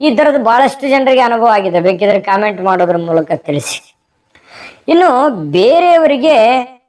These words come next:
ಮಾತಿಗೆ ನೀವು ಕಿವಿ ಕೊಡುವಂಥದ್ದು, ಯಾರೇನೇ ಅಂದ್ಬಿಟ್ರು ನೀವು ಸಡನ್ ಆಗಿ ನಂಬಿಡ್ತೀರಿ. ಕೆಲವೊಮ್ಮೆ ನೀವು ಬೇರೆಯವ್ರ ಮಾತು ಕೇಳಿ ಹೂಡಿಕೆ ಮಾಡಿ ನಷ್ಟ ಅನುಭವಿಸುವಂಥದ್ದು, ಅದ್ರ ಖರ್ಚು ಮಾಡಿ ನಷ್ಟವನ್ನ ಅನುಭವಿಸ್ತಕ್ಕಂಥದ್ದು,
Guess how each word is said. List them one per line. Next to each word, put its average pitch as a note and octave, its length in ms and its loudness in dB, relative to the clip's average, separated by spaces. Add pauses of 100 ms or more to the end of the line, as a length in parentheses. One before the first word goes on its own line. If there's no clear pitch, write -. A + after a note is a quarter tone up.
(140)
ಮಾತಿಗೆ C4 420 -2
ನೀವು C4 240 0
ಕಿವಿ D4+ 380 -2
ಕೊಡುವಂಥದ್ದು, F#3 1160 0
ಯಾರೇನೇ C4+ 500 0
ಅಂದ್ಬಿಟ್ರು B3+ 540 0
ನೀವು A#3+ 240 0
ಸಡನ್ G#3+ 380 -2
ಆಗಿ G#3+ 200 0
ನಂಬಿಡ್ತೀರಿ. E3+ 560 0
ಕೆಲವೊಮ್ಮೆ C4+ 380 0
ನೀವು B3+ 180 2
ಬೇರೆಯವ್ರ B3 420 2
ಮಾತು A3+ 380 -2
ಕೇಳಿ G3+ 680 0
ಹೂಡಿಕೆ C4 420 0
ಮಾಡಿ G#3 400 0
ನಷ್ಟ G#3+ 320 -4
ಅನುಭವಿಸುವಂಥದ್ದು, F3+ 1080 -2 (140)
ಅದ್ರ B3+ 220 0
ಖರ್ಚು A#3 380 -4
ಮಾಡಿ A#3 460 2
ನಷ್ಟವನ್ನ G3+ 480 -2
ಅನುಭವಿಸ್ತಕ್ಕಂಥದ್ದು, F3 1300 -2